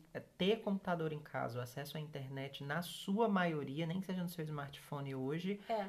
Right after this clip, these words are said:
Speaker 1: não é mais um luxo
Speaker 2: Uhum.
Speaker 1: de, de classes mais abastadas ou de famílias com mais dinheiro. Não. Literalmente qualquer pessoa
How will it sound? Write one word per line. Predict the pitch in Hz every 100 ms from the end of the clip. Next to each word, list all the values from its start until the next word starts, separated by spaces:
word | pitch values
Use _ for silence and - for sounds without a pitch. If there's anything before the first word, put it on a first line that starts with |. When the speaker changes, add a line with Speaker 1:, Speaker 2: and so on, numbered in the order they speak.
| -
Speaker 1:
não | 160 175 220 233 190
é | 165
mais | 190 190 180 196
um | 196
luxo | 220 180 160 - - 196 196 - -
Speaker 2:
Uhum. | 254
Speaker 1:
de, | 254 - 160 160 147 - 131 131
de | 131 143
classes | 147 143 131 139 - 147
mais | 147 139
abastadas | 143 143 160 - 143 127 143 131
ou |
de | 135
famílias | - 147 143 135 143 147
com | - 151
mais | 143 139
dinheiro. | 170 156
Não. | 151 123 - - - -
Literalmente | 170 208 - 233 220 214 185 190
qualquer | 175 165 - - 156 160
pessoa | - 220 - - 151 147 175 233